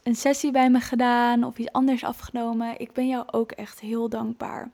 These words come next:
Ik ben dankbaar dat we op die manier het sneeuwbaleffect kunnen creëren. Dat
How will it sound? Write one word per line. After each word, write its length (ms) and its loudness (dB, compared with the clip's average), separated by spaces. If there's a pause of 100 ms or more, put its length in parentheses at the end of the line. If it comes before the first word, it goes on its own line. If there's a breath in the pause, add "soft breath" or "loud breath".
Ik 400 -20
ben 160 2
dankbaar 420 4
dat 220 -6
we 60 -6
op 220 -2
die 140 0
manier 520 2
het 140 -8
sneeuwbaleffect 1120 -4
kunnen 200 -2
creëren. 760 -2 (500 loud breath)
Dat 500 -2